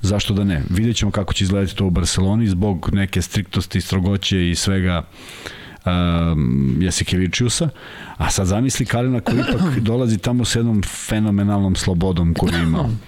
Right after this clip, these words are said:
Speaker 1: Tako da <laughs> morat će se adaptira pre Kalinić na njega nego obratno.
Speaker 2: Ali deluje da se on adaptira u Feneru.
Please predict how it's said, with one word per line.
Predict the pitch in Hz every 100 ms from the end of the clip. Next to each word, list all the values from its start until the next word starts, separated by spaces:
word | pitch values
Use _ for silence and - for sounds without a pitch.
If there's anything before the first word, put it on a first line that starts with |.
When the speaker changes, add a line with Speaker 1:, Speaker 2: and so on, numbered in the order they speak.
| - - -
Speaker 1:
Tako | 92 -
da | 110 85 - - - -
<laughs> | - - - 123
morat | 139 113 110
će | 110
se | -
adaptira | 101 101 95 117 98 - - - - - -
pre | 120 110
Kalinić | - 113 107 95 -
na | 98 95
njega | 98 101 101
nego | 98 95 98
obratno. | 87 - - -
Speaker 2:
Ali | 117 113
deluje | 123 151
da | 127
se | 110 143
on |
adaptira | 127 120 139 139
u |
Feneru. | 127 147 139